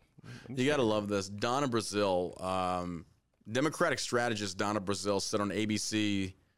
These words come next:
Speaker 2: this week that Republicans were targeting law enforcement for doing their jobs for criticizing the F B I. Well, I love how, the,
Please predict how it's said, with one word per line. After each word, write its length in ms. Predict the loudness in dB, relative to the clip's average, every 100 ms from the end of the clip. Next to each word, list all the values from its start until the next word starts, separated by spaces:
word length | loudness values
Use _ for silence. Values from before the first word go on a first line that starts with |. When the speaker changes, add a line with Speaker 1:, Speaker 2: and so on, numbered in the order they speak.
| _ _
Speaker 2:
this 240 | -4 -2 0
week 260 | 0 0
that 120 | 0
Republicans 560 | 0 0 0 2 2 0
were 80 | 0
targeting 500 | 0 2 4 2 2
law 200 | 2 2
enforcement 500 | 0 2 2 2 -2
for 80 | 0
doing 280 | 4 4
their 100 | 4
jobs 440 | 2 2 4 2 0
for 120 | -4
criticizing 520 | -2 0 2 0 2
the 80 | 0
F 100 | 0
B 100 | 2
I. 100 | 2
Well, 280 | 4 4 2
I 100 | 2
love 300 | 0 2 0 0
how, 200 | -2 0
the, 180 | 0